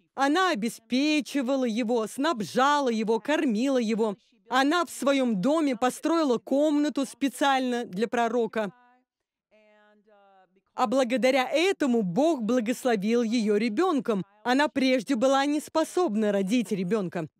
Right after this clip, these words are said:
И вот однажды уже подросший ребёнок умер от солнечного удара. Она положила его на постель пророка и пошла и сообщила Елисею. Он пришёл и лёг на ребёнка, и ребёнок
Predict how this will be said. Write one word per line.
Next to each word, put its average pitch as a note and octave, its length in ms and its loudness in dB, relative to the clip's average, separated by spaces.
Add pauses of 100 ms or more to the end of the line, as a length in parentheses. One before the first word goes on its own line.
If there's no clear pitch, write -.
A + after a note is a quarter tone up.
(200)
И C4 140 2
вот D#4 260 0
однажды A#3 560 0
уже B3 300 0
подросший C4 680 0
ребёнок B3+ 560 0
умер D4 460 2
от D4 160 -2
солнечного A#3+ 640 -2
удара. C#4+ 440 0 (300)
Она C4+ 260 2
положила D4 540 2
его A#3 240 0
на A3+ 100 -2
постель B3 480 0
пророка C#4 680 0 (280)
и C4+ 160 2
пошла C4 680 2
и C4+ 180 -4
сообщила C#4+ 720 0
Елисею. B3 760 -2 (360)
Он C#4 300 2
пришёл D#4 640 0
и B3+ 400 0
лёг A#3+ 500 2
на G3+ 200 -2
ребёнка, D#4 720 0 (1160)
и C4 160 2
ребёнок C4+ 680 0